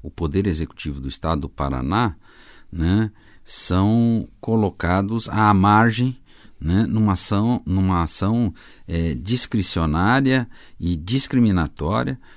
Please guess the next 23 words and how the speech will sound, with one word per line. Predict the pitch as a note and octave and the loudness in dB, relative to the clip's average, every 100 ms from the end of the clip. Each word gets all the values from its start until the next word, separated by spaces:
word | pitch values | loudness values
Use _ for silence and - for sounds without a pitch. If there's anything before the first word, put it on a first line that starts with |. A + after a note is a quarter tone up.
| - - | -20 -10
por | C3 | -10
parte | B2 F2+ F#2 - B2 | -4 2 2 0 -4
dos | C3+ B2+ | -6 -2
nossos | G#2 F2+ - A2+ | -2 -2 -4 -2
governantes, | C3+ E3 E3+ A#2+ A2 - | -2 0 0 0 -2 -4
porque, | - D#2+ - F#2 E2 - - - - - | -10 -10 -6 -2 -2 -4 -16 -20 -20 -12
é, | D#2 E2 E2 C2+ | -4 -2 -2 -4
veja | F2+ A2+ B2+ | -2 -2 0
só, | - F#2 | -2 0
nós | F2 F2+ | 0 -2
estávamos | - G#2+ A#2 G2 | 0 0 0 0
lá | G#2 A2 | 0 2
na | G2 F#2 | 2 0
Assembleia | E2 - F2+ E2 E2 D#2+ | -2 -2 -2 -2 -2 -2
Legislativa | D#2+ D#2 D#2 D#2 - - F2+ A#2+ | -2 -4 -4 -6 -6 -8 -6 -6
pra | - A2+ | -6 -6
conversar | - F2+ D#2 E2 D#2+ | -4 -4 -2 -4 -4
com | D#2+ | -4
o | |
líder | D2 D2+ D2 C2+ | -4 -4 -6 -8
do | C2+ | -8
governo, | C#2+ C2 D2+ D#2 G#2+ D#3+ - - - - - - | -8 -8 -6 -4 -4 -6 -10 -18 -20 -20 -14 -14
né, | B1 C2+ F2+ | -8 -2 -2